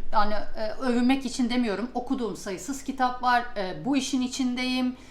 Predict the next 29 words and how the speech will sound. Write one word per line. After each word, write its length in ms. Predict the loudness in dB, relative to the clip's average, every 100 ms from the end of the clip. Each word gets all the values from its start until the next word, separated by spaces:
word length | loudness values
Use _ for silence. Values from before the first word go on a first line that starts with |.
| -20 -20
Sürekli 540 | -8 2 4 4 2 0
eğitimlere 540 | 0 -2 -2 0 -2
girdim 340 | -4 -4 -2
çıktım. 420 | -4 -6 -8 -6 -2
Zaten 540 | 6 6 8 6 6
bir 100 | 4
eğitim 360 | 0 -2 -2 -2
geçmişim 580 | -2 -4 -6 -4 0
var. 200 | 2 2 2 -8 -12 -8 -2
E, 220 | 2 2
iş 280 | 4 2 6
hayatında 480 | 8 8 6 2 4
da 100 | 2
bir, 300 | 2 -2 -4
e, 420 | -2 -2 -4 -4 -2
eğitim 320 | -2 4 8
yönetimi 560 | 8 6 4 0 -2 -6 -4
geçmişim 580 | -4 -2 -4 -4 -2
var 140 | -2 -2
gibi, 500 | 0 2 2 0 0
gibi, 300 | 0 0 0
gibi. 200 | 0 2
Yani 320 | 4 6 6
bu 120 | 4
işin 240 | 4 4 2
içindeyim 460 | 2 2 2 0
ben 120 | 2
artık 340 | 0 0 -2 -4
ama 320 | -2 0 0